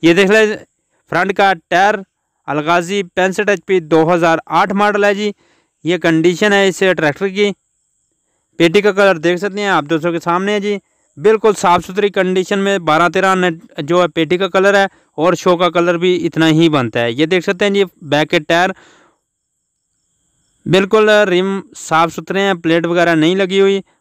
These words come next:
और मालिक का राब्ता नंबर आपकी स्क्रीन पर आ चुका है, इस नंबर पर आप राब्ता कर सकते हैं। जो भी लेन देन के मामलात होते हैं उसमें आपने खुद डील करनी होती है, उसमें हमारी कोई ज़िम्मेदारी नहीं होती है।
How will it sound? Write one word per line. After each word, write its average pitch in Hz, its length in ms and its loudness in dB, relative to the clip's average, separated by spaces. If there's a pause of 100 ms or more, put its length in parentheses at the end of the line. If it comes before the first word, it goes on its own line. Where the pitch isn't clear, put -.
और 143 180 0
मालिक 175 280 2
का 226 80 2
राब्ता 214 320 2
नंबर 208 340 0
आपकी 147 380 0
स्क्रीन 165 380 -2
पर 165 140 2
आ 156 240 2
चुका 208 280 -2
है, 202 140 0
इस 175 140 -6
नंबर 165 300 -2
पर 165 180 -2
आप 131 320 0
राब्ता 131 380 0
कर 160 180 -2
सकते 120 320 -8
हैं। 120 220 -4 (440)
जो 180 160 4
भी 226 120 0
लेन 202 280 2
देन 208 140 0
के 208 140 0
मामलात 175 460 2
होते 190 220 0
हैं 196 140 -2
उसमें 180 380 -4
आपने 147 460 0
खुद 175 340 0
डील 160 340 2
करनी 165 260 2
होती 175 240 2
है, 185 100 4
उसमें 170 300 2
हमारी 151 400 2
कोई 160 240 4
ज़िम्मेदारी 170 420 2
नहीं 196 140 0
होती 185 220 -2
है। 190 120 0